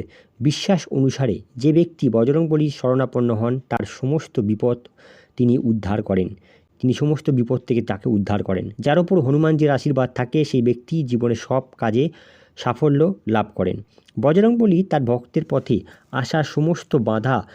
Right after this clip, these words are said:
বিপদ দূর করে থাকেন। শুধু তাই নয়, বজরংবলীর আরাধনা করলে রামের আশীর্বাদও লাভ করা যায়। নিয়মিত তার পূজা অর্চনা করলে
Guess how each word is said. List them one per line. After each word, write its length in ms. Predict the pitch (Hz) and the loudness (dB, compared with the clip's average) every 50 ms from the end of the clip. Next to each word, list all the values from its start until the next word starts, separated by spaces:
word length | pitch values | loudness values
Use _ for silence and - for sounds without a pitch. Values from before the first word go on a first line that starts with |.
| - - _ _ - | -20 -20 _ _ -4
বিপদ 320 | - 135 131 131 156 151 127 101 101 110 | 0 0 0 2 2 2 2 0 -2 -2
দূর 200 | 123 151 156 135 | 0 0 0 0
করে 240 | - - 117 104 95 | 0 0 0 0 2
থাকেন। 280 | 98 95 95 104 95 95 - - _ _ _ _ _ | 0 -2 -2 -2 -4 -4 -6 -12 _ _ _ _ _
শুধু 220 | - - 175 196 | -4 0 2 2
তাই 340 | 190 196 190 190 196 214 208 202 - _ _ - - | 2 2 2 4 4 2 2 -2 -6 _ _ -4 0
নয়, 180 | 151 156 156 | 2 2 2
বজরংবলীর 600 | 135 131 135 147 156 165 170 165 156 165 165 165 | 2 2 2 2 2 2 2 2 2 2 2 0
আরাধনা 420 | - - 123 131 135 135 143 151 147 | 0 0 -2 0 2 2 0 0 0
করলে 360 | 147 151 147 139 143 156 143 | 0 0 2 2 4 2 2
রামের 320 | 123 113 117 127 143 151 | 2 2 2 2 2 2
আশীর্বাদও 440 | - - 113 - 131 120 120 117 117 | 0 -2 -2 -2 0 0 2 2 4
লাভ 160 | 104 101 98 98 - | 2 2 0 -2 -4
করা 160 | - 104 92 | -2 -2 -2
যায়। 140 | 92 101 107 | 0 0 0
নিয়মিত 360 | 117 139 160 185 190 202 196 | 2 4 4 6 6 6 4
তার 220 | 190 185 185 170 - | 4 2 2 0 0
পূজা 240 | - 160 156 160 | 0 0 2 2
অর্চনা 280 | 156 151 151 - 160 160 | 2 2 2 0 0 0
করলে 360 | 151 - 156 151 151 165 180 | 2 2 2 4 4 2 0